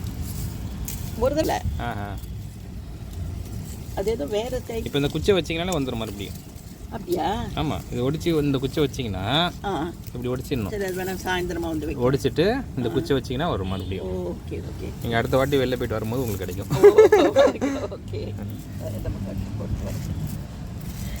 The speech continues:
Speaker 1: இது, இதுதான் இந்த சந்தோஷம் இல்ல?
Speaker 2: ஆமா.
Speaker 1: அந்த
Speaker 2: சர்ப்ரைஸா கொடுத்துருக்கு.
Speaker 1: இது சர்ப்ரைஸ் இன்னைக்கு எனக்கு.
Speaker 2: ம்.
Speaker 1: நான் வந்திருக்குன்னு எதிர்பார்க்கல.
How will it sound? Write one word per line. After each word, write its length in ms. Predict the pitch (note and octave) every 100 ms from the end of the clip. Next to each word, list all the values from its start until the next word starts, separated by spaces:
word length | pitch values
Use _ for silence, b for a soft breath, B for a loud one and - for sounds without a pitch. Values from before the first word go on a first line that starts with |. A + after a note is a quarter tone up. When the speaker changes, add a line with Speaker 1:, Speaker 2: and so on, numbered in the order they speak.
| -
Speaker 1:
இது, 140 | G#3+ -
இதுதான் 340 | A3+ B3 C#4+
இந்த 240 | C#4+ A#3 G#3
சந்தோஷம் 460 | G#3 A3 A#3+ A#3+
இல்ல? 260 | F3+ F3 E3 - - -
Speaker 2:
ஆமா. 320 | A#2+ C3 B2
Speaker 1:
அந்த 140 | A2+ - - - - - - - - - - - - - - - - - D2+ D#2 - - - - - - - - - - - - - - - - - - -
Speaker 2:
சர்ப்ரைஸா 460 | A#2 - B2+ - B2
கொடுத்துருக்கு. 360 | G#2+ - F#2 - - - - G3
Speaker 1:
இது 200 | G#3 -
சர்ப்ரைஸ் 380 | G#3 - G#3+ G#3
இன்னைக்கு 260 | F#3 E3+ E3
எனக்கு. 240 | D#3+ D#3+
Speaker 2:
ம். 600 | D3+ - - - - -
Speaker 1:
நான் 200 | D#4 D#4
வந்திருக்குன்னு 500 | D#4 C4 D4 D4 B3
எதிர்பார்க்கல. 540 | G3 - - - D4